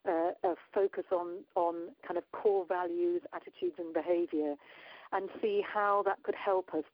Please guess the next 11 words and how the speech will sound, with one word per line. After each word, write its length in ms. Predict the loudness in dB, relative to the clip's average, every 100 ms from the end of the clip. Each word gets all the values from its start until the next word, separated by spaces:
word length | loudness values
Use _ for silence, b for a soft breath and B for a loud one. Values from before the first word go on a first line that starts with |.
| 2
to, 180 | 2 0 B B B -4
to 80 | -4 0
build 280 | 2 2 0
more 160 | -2 -4
effective 380 | -4 -6 -6 -10 -8
teams. 300 | -8 -8 -14 -20 -10 0
So 400 | 4 4 2 -4 -8 -6
we 120 | -4
brought 300 | 0 0 0
in 80 |
a 60 | -8